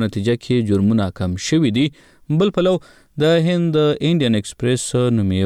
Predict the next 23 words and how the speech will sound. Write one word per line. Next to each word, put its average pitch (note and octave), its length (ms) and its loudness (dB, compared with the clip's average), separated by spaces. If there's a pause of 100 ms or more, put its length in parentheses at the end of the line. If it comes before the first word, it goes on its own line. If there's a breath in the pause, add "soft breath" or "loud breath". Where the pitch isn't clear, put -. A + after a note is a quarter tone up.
ورځپاڼې G#2+ 520 0 (140)
بیا G2 140 2
د F#2 100 2
دې G#2 160 2
هیواد C#3+ 320 2
او D#3 140 2
افغانستان A#2 680 0
ترمنځ A#2 360 0
د G2+ 120 -2
پوځي G#2 320 0
همکاریو G2+ 480 -2
په A#2 80 2
اړه A2+ 100 2 (440 soft breath)
مقاله F#2+ 340 0 (260)
لیکلې F#2 380 -2
ده. A#2 80 2 (480 loud breath)
ورځپاڼه D#3+ 460 0
لیکي F3+ 220 0 (140)
چې - 100 -2 (100)
دا D3 80 2 (100)
د - 20 0 (180)
هند E3 300 2 (680 soft breath)
یوه C3 220 2